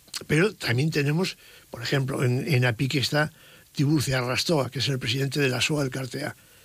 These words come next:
Pero también está met-, eh, unido con los, con los valencianos, porque también los valencianos están haciendo el mismo juego directo que hacemos nosotros aquí, ¿no? Son juegos que son desconocidos. Es decir, eh, cuando hicimos en, en la catedral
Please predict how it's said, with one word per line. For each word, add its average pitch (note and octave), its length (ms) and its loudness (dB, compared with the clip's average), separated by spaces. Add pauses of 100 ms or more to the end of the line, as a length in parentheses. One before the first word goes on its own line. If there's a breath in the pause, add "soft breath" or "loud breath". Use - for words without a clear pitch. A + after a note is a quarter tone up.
(440 loud breath)
Pero C3 220 4
también C3 280 2
está D#3 180 2
met-, C#3+ 240 0
eh, D3 280 2
unido C#3+ 320 4
con F#3 120 2
los, C3 160 0
con D#3 160 -2
los A2+ 120 2
valencianos, A#2 640 0 (320 loud breath)
porque A#2+ 180 2
también C3+ 360 2
los C3+ 120 2
valencianos B2+ 500 2 (240 loud breath)
están D#3 260 0
haciendo D3+ 320 2
el B2 100 4
mismo E3 300 4
juego E3+ 260 2
directo D#3+ 440 2 (360 loud breath)
que C#3+ 100 -2
hacemos D#3 320 0
nosotros G#2 360 -4
aquí, A#2+ 320 -4
¿no? C#3 160 -6 (420 loud breath)
Son C3+ 220 2
juegos F#3 320 4
que C#3+ 100 -6
son D#3 140 0
desconocidos. C#3 640 0 (400 loud breath)
Es - 80 0
decir, C#3 260 0 (140)
eh, A#2+ 560 2
cuando B2 260 4
hicimos F3 400 2
en, C#3 260 2
en C3 180 2
la B2+ 80 4
catedral B2+ 580 2